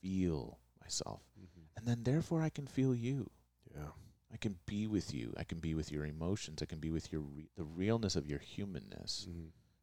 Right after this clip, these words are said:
Speaker 1: you know, and with, uh, all the other creatures in the world.
Speaker 2: Mm. Yeah.
Speaker 1: It doesn't mean that I might not eat. I, it's not, doesn't mean I stop eating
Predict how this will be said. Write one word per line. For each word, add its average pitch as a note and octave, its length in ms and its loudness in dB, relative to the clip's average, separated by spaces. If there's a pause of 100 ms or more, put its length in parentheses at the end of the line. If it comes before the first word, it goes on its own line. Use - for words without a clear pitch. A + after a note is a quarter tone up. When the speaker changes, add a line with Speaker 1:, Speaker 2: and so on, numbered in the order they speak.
Speaker 1:
you F2+ 60 -4
know, F2+ 80 4
and F#2 240 2
with, G2+ 140 2
uh, A2+ 200 2
all A2+ 140 0
the A#2+ 120 0
other A2+ 120 0
creatures A2+ 320 -6
in A#2 60 -10
the G#2+ 60 -10
world. B2+ 360 -12 (360)
Speaker 2:
Mm. E2 480 -20 (760)
Yeah. D2 240 -2 (580)
Speaker 1:
It - 80 -20
doesn't G#2 260 6
mean G2 160 0
that F#2 120 4
I E2+ 160 6 (260)
might D2+ 200 -6
not D2 140 -2
eat. C#2+ 140 -4 (100)
I, D#2 160 -2
it's - 260 -6
not, C#2+ 120 -2
doesn't D2+ 160 -4
mean C#2+ 120 -4
I C2+ 80 -4
stop - 320 -2
eating C#2 300 -6